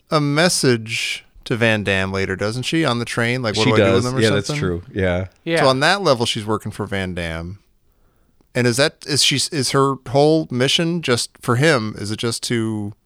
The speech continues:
Speaker 1: I don't know, keep tabs on Thornhill? Like, just know where he is? Oh, he's, like, you know,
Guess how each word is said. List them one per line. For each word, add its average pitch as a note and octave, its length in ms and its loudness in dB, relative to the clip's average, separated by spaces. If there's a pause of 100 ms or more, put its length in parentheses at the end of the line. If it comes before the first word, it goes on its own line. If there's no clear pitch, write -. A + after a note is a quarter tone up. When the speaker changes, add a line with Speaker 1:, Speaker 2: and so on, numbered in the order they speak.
(760)
Speaker 1:
I F#2 80 -2
don't C3+ 120 -2
know, F2 280 -6 (100)
keep A#2 200 -10
tabs D3 380 -4
on C3+ 360 0 (240)
Thornhill? F3 580 -2 (1000)
Like, A2+ 180 0
just A#2+ 180 -4
know A#2+ 100 0
where B2+ 240 0
he A2 120 0
is? E3 300 -2
Oh, B2 140 0
he's, G#2 180 -4
like, A2 200 0 (500)
you A#2+ 80 -6
know, F#2+ 300 -6